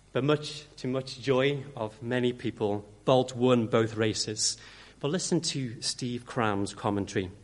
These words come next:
after Bolt had won the two hundred meters. He says, "Usain Bolt has won. He saved his title, he saved his reputation,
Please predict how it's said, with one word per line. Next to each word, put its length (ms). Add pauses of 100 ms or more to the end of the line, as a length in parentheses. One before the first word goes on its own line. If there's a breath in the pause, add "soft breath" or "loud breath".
(280 loud breath)
after 260
Bolt 340
had 100
won 280
the 100
two 240
hundred 220
meters. 460 (300 loud breath)
He 80
says, 320
"Usain 340
Bolt 280
has 160
won. 440 (840 soft breath)
He 140
saved 540
his 140
title, 640 (300 loud breath)
he 180
saved 640
his 160
reputation, 840